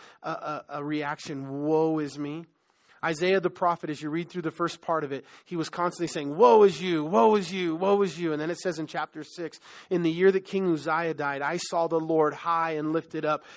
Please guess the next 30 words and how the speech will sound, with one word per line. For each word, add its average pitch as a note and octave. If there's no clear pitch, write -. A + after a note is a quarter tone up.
and E3+
the D#3+
train G3
of F3
his D#3
robe D#3
filled, F#3
glory E3+
filled G3
the F3
house. D3
And E3
I E3
said, D#3
'Woe E3
is D3
me.'" D#3
Because D#3
he D#3+
saw F#3
the F#3+
Lord, D3+
and, D#3
and, D#3
and D#3
he D3+
compared F3+
himself E3+
now D#3+
not D#3